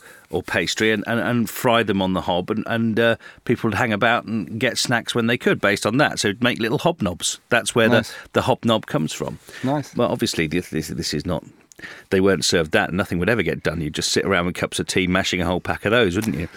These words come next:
Speaker 2: They are an absolute delight to dunk into a cup of tea.
Speaker 1: But they're the gateway biscuit into the postmodern biscuit crisis that we're in at the moment, where, where you have biscuit bars and biscuits that are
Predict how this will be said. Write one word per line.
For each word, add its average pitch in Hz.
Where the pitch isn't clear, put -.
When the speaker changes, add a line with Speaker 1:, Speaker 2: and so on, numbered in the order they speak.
Speaker 2:
They 123
are 131
an 123
absolute 117
delight 90
to -
dunk 87
into 82
a 76
cup -
of -
tea. 73
Speaker 1:
But 165
they're 190
the 180
gateway 180
biscuit 110
into 180
the 151
postmodern 147
biscuit -
crisis -
that 135
we're 156
in 165
at 165
the 180
moment, 185
where, 131
where 135
you 135
have 113
biscuit -
bars 143
and 98
biscuits -
that 117
are -